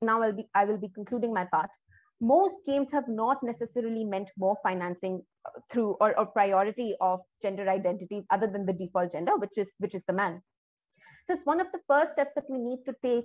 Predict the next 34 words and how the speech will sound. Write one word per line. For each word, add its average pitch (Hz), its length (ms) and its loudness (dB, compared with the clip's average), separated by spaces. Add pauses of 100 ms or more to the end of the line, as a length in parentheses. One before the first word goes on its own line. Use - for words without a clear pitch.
is 233 100 -8
to 277 100 -2
be 254 160 -2
able 294 280 0
to 311 80 -2
bring 254 280 0
more 233 220 2
women 214 320 -2
and 214 120 -4
individuals 202 480 -2
from 208 120 -6
the 196 140 -6
L 214 100 4
G 214 140 -4
B 214 160 -4
T 196 100 -6
Q 180 240 -8
plus 247 220 0
communities, 208 580 -6
the 196 60 -6
D 262 160 -2
B 262 160 2
A 254 40 0
communities 190 600 -6
on 190 100 -4
the 185 60 0
discussion 185 480 -8
table 175 240 -4
as 175 200 0
political 214 380 -2
representatives. 160 800 -6 (360)
And 262 180 2
this, 370 180 2 (480)
please, 262 240 0